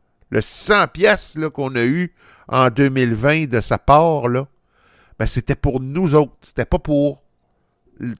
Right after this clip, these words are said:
toute la population. Lui, il avait pensé à la, à la P C U pour la population, mais quand même, il a quand même trouvé le moyen. OK,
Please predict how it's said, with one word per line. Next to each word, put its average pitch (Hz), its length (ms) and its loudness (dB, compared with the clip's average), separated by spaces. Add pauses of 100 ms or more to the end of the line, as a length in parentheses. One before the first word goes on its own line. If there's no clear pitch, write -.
toute 156 180 -4
la 156 80 4
population. 123 840 0
Lui, 123 360 -6
il 196 60 6
avait 131 200 2
pensé 120 340 -2
à 139 100 6
la, 120 160 2 (360)
à 98 100 2
la 120 120 4
P 131 160 -2
C 123 200 -4
U 202 180 0
pour 165 140 -6
la 151 100 0
population, 151 600 -2
mais 151 160 -2
quand 151 260 2
même, 135 320 -2
il 98 160 -4
a 113 60 -2
quand 165 280 -2
même 220 280 -6
trouvé 135 340 -2
le 175 60 -2
moyen. 147 280 -2
OK, 170 220 -2